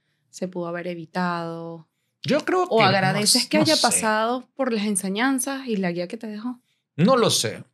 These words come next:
Speaker 2: no son especulaciones, pero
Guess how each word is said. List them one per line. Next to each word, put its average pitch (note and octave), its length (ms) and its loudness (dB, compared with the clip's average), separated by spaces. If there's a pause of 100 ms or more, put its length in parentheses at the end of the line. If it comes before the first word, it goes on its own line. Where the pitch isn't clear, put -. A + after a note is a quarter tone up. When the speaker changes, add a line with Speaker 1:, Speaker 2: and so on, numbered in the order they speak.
Speaker 2:
no D3+ 320 0
son E3 220 -2
especulaciones, A2 880 -2
pero A2 680 2